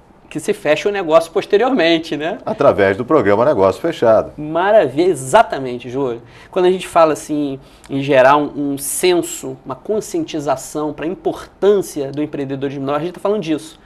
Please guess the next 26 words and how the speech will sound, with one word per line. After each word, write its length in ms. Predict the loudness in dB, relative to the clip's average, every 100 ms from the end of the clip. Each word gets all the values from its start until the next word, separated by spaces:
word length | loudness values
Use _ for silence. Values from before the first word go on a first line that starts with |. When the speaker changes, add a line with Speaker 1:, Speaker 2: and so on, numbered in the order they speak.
| _ _ _ -6
Speaker 1:
de 120 | 0
mostrar 460 | 0 0 0 2
assim 300 | 2 0 -6
pra, 400 | -2 0 2 0 -6 _ _ _ _
não 160 | -2 0
só 180 | 2 0
pro, 200 | 0 -10
pros 440 | -12 -8 -4 -2
empresários 520 | -4 -6 0 0 0
atuais, 520 | -4 -6 -4 -4 -6 -8
sabe? 280 | -8 -8 -8
Mas 300 | -8 -8 -8
a 60 |
gente 240 | -8 -8 -6
tem 160 | -4
uma 120 | -4 -4
ideia 280 | -2 -2
também 500 | -4 -8 -6 -4 -6 -12 -20 -20 -14
de 100 | -12
sensibilizar 1040 | -6 -4 -4 -2 -2 -2 -2 0 0 -2
os 120 | -6 -2
jovens, 800 | 0 2 4 4 2 -8 -14
pessoal 300 | -16 -10 -8
do 80 | -6
ensino 340 | -8 -8 -8 -6
médio, 800 | -6 -4 -2 -2 -4 -8 -10